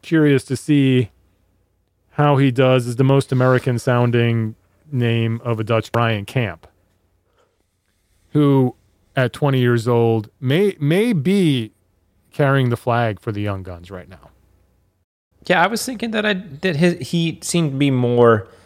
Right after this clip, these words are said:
Speaker 2: uh, up there. I was thinking the same thing. Um, Ryan Van de Kamp, love his beans. Um, so someone we, we haven't seen in a while is Dan Soda,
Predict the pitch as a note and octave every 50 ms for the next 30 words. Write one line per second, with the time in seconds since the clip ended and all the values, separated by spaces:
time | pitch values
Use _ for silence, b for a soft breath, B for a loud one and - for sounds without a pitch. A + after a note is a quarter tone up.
0 | b b b b b b - A#2 G#2 G2+ F2+ F2 - - C3 B2+ - - - A#2+
1 | G2+ F2 D2+ - - - G#2+ G#2 G#2 A#2 B2 A#2+ A2+ A2 B2+ C3 C3 A#2+ - C3
2 | B2 A#2+ A#2 A#2 A#2 A2+ A2+ - G#2+ G2+ G2 G2 F#2+ F#2 F#2 F#2+ G#2 G#2+ A2 A2
3 | A2 G#2+ G2+ G2 G#2+ G#2+ G#2 G2+ G2+ F#2 - G#2+ G#2 G2+ G2+ G2 - - - _
4 | _ _ _ _ _ - - G#2+ G#2 F#2 G2+ G2 F2+ - G2 F#2+ F2+ D#2+ D2 C#2+
5 | C#2+ - - - b b b b b b b b b - G2 G2 G2 G2 G2 G2
6 | G2 F#2+ F#2 F#2 b b b b b b b b b b b b _ _ _ _
7 | _ _ _ _ - - - F3+ E3+ - D4+ D#4+ F4 F4 D4 F#3+ D3 - - -
8 | - G#3+ _ - - - - F3 F3 F#3 F3 E3 D#3+ D3+ - A#3 B3+ A3 D#3+ B2+
9 | A#2+ A#2 A#2 A#2 A#2 A#2 B2 A#2 G#2+ G2+ G2 G2 C3 C3+ D3+ E3+ F#3+ F#3+ - -
10 | - F#3+ F#3 C#3 F#2 D#2+ C#2+ D#2+